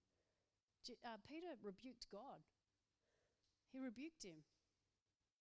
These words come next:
Are you too busy blaming the devil? And I'm preaching to myself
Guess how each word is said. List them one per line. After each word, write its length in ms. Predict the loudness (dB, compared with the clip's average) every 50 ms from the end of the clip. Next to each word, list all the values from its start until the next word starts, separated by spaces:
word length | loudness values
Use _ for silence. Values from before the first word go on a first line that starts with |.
| _ _ -20 -20 -20 -20 -20 -20 -20 -20 -20 -20 -20 -20 -20 -20 _ _ _ _ _ _ _ _ _ _ _ 4 8
Are 60 | 10
you 120 | 10 10 10
too 240 | 8 8 8 6
busy 500 | 6 6 6 8 8 6 6 4 2 0 -4 -8 -10 -6
blaming 600 | 0 2 4 4 4 4 4 4 4 4 4 4
the 100 | 4 2
devil? 520 | 4 4 2 2 2 2 0 0 0 0 0
And 80 | 2
I'm 220 | 2 4 4 2 2 -2 -10 _ _ 12 12
preaching 360 | 12 12 10 10 6 2 2 0
to 80 | 0 0
myself 400 | 2 4 6 6 6 6 2